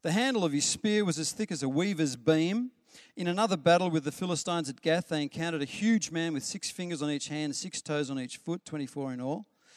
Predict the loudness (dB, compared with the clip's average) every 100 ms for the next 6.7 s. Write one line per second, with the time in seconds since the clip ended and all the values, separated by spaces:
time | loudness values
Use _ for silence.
0 | -20 -10 -2 2 2 0 -4 -8 -4 -2
1 | 2 2 2 4 4 4 0 -4 -4 -2
2 | 0 -2 -4 -2 2 4 4 2 -6 -12
3 | -12 -16 -10 4 4 6 6 8 8 8
4 | 4 8 10 10 8 4 4 2 6 4
5 | 6 6 6 6 6 4 4 4 8 8
6 | 8 6 2 2 2 0